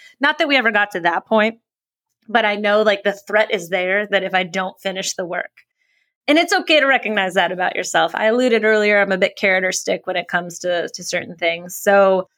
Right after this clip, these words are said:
I did kind of need that external deadline as well, which I found very helpful. The other thing for m-, this worked for me for how I write. It's not gonna work for everybody's creative process. I, funnily enough, really like to get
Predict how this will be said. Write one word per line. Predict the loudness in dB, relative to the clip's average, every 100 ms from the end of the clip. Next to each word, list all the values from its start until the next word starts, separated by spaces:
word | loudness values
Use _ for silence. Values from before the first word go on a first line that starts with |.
| _ _ _ -4
I | -4
did | -2 2 4 4 2
kind | -2 -2
of | -2
need | -2 2
that | 0
external | 0 -2 -2 0 -2
deadline | -2 -4 -4 -4 -6 -8
as | -6 -4
well, | -2 -2 -2 -4 -6
which | -6
I | -6
found | -4 -4 0
very | -2
helpful. | -2 -6 -4 -2 0 -2 _ _ _ _ _ _ _ 0
The | 2
other | 2 2 0
thing | 2 2 2 0 -6 _
for | -6 -4
m-, | -4
this | -2 0 2
worked | 0 2
for | 0
me | 2 2 0 -2 -2
for | -2
how | 0 0 0
I | 0
write. | 0 0 2 0 -2 -6
It's | -4
not | -2 -2
gonna | -2
work | -4 -2
for | 0
everybody's | 0 -2 -4 -4
creative | -6 -6 -6 -4
process. | -4 -2 0 0 -2 -8 _ _ _ _ _ _ _ _ _
I, | -4 0 0
funnily | -2 -2 2 2 2
enough, | 2 2 0 -4 _ -20 -20 _ -2
really | 4 4 4
like | 4 2 0
to | -6
get | -2 -2